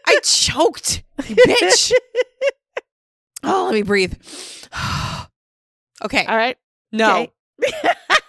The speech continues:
Speaker 1: That was rude. I am not listening to your podcast now.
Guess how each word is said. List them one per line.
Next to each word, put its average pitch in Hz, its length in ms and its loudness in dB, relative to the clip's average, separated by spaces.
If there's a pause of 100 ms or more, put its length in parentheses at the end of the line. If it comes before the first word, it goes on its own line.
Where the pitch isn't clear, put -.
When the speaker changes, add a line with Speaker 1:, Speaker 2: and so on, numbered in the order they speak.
(1200)
Speaker 1:
That 202 180 2
was 214 140 -2
rude. 302 420 2 (520)
I 233 120 6
am 226 160 2
not 254 200 4
listening 370 360 0
to 415 120 2
your 339 160 4
podcast 466 520 4
now. 508 840 2